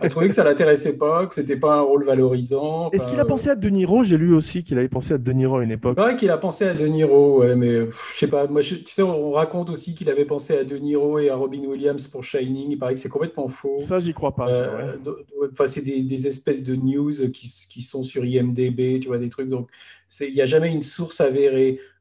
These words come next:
Speaker 1: Euh,
Speaker 2: Ouais.
Speaker 1: mais il me semble que j'ai, euh, que j'ai entendu, que j'ai, ou dans la, l'interview que Michel Halberstadt a fait de Kubrick pour Première, je crois qu'il, il évoque De Niro, effectivement, pour le rôle de Hart. Ou alors il dit que Lee Ermey était peut-être aussi bon que De Niro, je sais pas, tu vois.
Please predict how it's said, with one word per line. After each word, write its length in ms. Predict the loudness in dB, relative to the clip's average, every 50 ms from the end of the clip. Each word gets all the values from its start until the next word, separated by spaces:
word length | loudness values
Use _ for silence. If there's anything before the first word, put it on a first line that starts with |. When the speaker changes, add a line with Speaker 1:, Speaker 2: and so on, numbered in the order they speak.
| _
Speaker 1:
Euh, 80 | -2 0
Speaker 2:
Ouais. 80 | 0
Speaker 1:
mais 80 | 0 0
il 180 | -2 -2 -2 0
me 100 | 0 0
semble 340 | 0 0 2 2 2 2 2
que 80 | 0
j'ai, 260 | -2 -2 -2 -4 -2 0
euh, 280 | 0 0 0 -2 -4
que 180 | -6 -10 -12 -10
j'ai 180 | -8 -6 -6
entendu, 640 | -6 -6 -6 -4 -4 -4 -4 -4 -4 -4 -4 -4 -4 -4
que 60 | -6
j'ai, 140 | -6 -6 -8
ou 260 | -8 -6 -2 -2 -2 0
dans 80 | 0 0
la, 160 | -2 -2 -4 -2
l'interview 440 | 0 0 2 2 2 0 0 0 -2
que 120 | -2 -4 -6
Michel 260 | -6 -4 -4 -2 -2
Halberstadt 480 | 0 0 0 -2 -2 -2 -4 -4 -2
a 100 | -2 -4
fait 160 | -4 -4 -8 -8
de 120 | -6 -8
Kubrick 460 | -10 -10 -12 -10 -8 -8 -8 -8 -8
pour 120 | _ -14 -14
Première, 460 | -8 _ -6 -4 -2 -2 0 -2 -2
je 100 | -4 -6
crois 160 | _ -6 -6
qu'il, 240 | -6 -8 -10 -12 -12 -12 _ -20 -20 _ _ _
il 160 | -12 -4 -4 0
évoque 240 | 0 0 0 0
De 100 | -2 -4
Niro, 560 | -4 -4 -2 -2 0 0 0 0 0 0 0 -2
effectivement, 560 | -2 -4 -6 -10 -12 -10 -10 -8 -6 -6 -8
pour 160 | -6 -6 -6
le 140 | -4 -4 -4
rôle 180 | -2 -2 -2
de 100 | -2 -2
Hart. 220 | -2 -4 -4 -8 _ 0
Ou 20 |
alors 160 | 2 4 4 4
il 60 | 4
dit 100 | 2 0
que 100 | 0 0
Lee 200 | 0 0 0 0
Ermey 320 | 0 0 0 2 2 0
était 160 | 0 0 -4
peut-être 220 | -6 -8 -8 -6 -6
aussi 200 | -8 -6 -6 -6
bon 220 | -4 -2 -2 -2
que 60 | -2
De 100 | -2 -4
Niro, 280 | -4 -2 -2 0 0 0
je 100 | -2 -2
sais 160 | -6 -8 -8 -8
pas, 260 | -6 -4 -4 -4 -4
tu 120 | -4 -6
vois. 200 | -6 -6 -6 -6